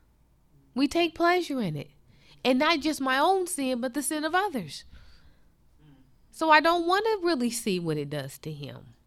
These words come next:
I don't want to sip that cup. I have to know that every time you just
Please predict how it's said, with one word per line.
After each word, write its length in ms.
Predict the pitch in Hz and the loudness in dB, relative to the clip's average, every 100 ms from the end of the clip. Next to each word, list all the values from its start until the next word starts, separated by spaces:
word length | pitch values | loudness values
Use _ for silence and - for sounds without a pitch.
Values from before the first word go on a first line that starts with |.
| _ _ - _ _ _ | _ _ -20 _ _ _
I 140 | - 359 | 0 2
don't 200 | 392 381 | 2 2
want 200 | 403 349 | 0 2
to 100 | 302 | -2
sip 320 | - 349 269 | 0 -2 0
that 220 | 403 494 - | 0 0 -2
cup. 540 | 294 320 466 - - _ _ _ _ _ _ _ _ _ _ _ _ _ _ _ _ _ _ _ _ _ _ _ | -2 0 -2 -10 -20 _ _ _ _ _ _ _ _ _ _ _ _ _ _ _ _ _ _ _ _ _ _ _
I 160 | 247 285 | 2 2
have 300 | 320 302 277 | 2 -2 -4
to 120 | - 214 | -4 -4
know 320 | 226 269 349 | 0 -2 0
that 180 | 247 220 | -2 0
every 200 | 254 262 | -2 -2
time 260 | 277 226 | -2 -2
you 140 | 196 185 | -2 -2
just 300 | 202 175 | -2 -4